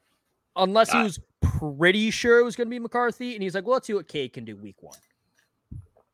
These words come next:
Speaker 2: Give him the benefit of the doubt.
Speaker 1: Which I get, that last year was the best Michigan team that we've seen in a while.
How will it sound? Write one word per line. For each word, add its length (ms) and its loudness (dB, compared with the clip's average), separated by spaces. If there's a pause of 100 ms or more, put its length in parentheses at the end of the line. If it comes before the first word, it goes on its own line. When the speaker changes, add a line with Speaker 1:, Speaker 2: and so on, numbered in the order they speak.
(240)
Speaker 2:
Give 180 4
him 140 -2
the 80 -2
benefit 400 0
of 100 -6
the 60 -10
doubt. 300 0 (840)
Speaker 1:
Which 340 -6 (320)
I 240 4 (160)
get, 340 0 (880)
that 400 2
last 280 0
year 120 2
was 100 -2
the 80 -14
best 220 -2
Michigan 340 -8
team 240 -8
that 120 -8
we've 160 -10
seen 460 -8 (600)
in 140 4
a 60 6
while. 540 0